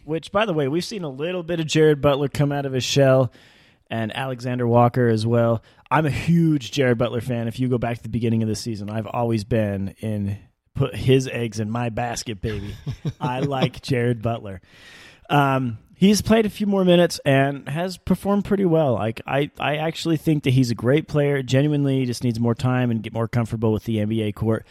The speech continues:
Speaker 1: But he was quoted saying that he would stay in Salt Lake City on the Jazz just because of the crowd alone. He enjoys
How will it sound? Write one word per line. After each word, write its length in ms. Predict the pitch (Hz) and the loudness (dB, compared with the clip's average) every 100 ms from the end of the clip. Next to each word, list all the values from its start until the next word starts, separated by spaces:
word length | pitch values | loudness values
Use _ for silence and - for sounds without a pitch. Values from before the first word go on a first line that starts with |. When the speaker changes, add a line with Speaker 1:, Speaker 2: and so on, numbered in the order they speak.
| - - _ | -20 -20 _
Speaker 1:
But 200 | - 139 | 0 0
he 260 | 123 120 180 | 0 -4 0
was 160 | 170 151 | 0 -2
quoted 380 | - 151 143 | -2 -2 -2
saying 400 | 131 143 127 123 | -4 2 4 6
that 200 | 120 113 | 4 2
he 380 | 120 - 143 143 | -4 4 6 8
would 200 | 135 120 | 6 4
stay 320 | - - 147 | 2 0 2
in 120 | 139 127 | 2 0
Salt 320 | - 131 127 | 2 0 2
Lake 180 | 123 113 | -4 -6
City 460 | - 127 113 107 - | -4 -2 0 -4 -6
on 300 | 127 127 135 | -2 0 2
the 80 | 131 | 0
Jazz 480 | 113 123 120 117 - | 2 2 2 0 -4
just 260 | - 143 - | -2 -2 0
because 300 | 127 123 113 | 0 0 -4
of 60 | |
the 60 | 110 | -10
crowd 300 | - 120 113 | -6 -4 -4
alone. 400 | 101 95 87 87 _ _ _ | -6 -8 -10 -14 _ _ _
He 160 | 127 123 | 4 4
enjoys 400 | 113 120 113 | 4 2 0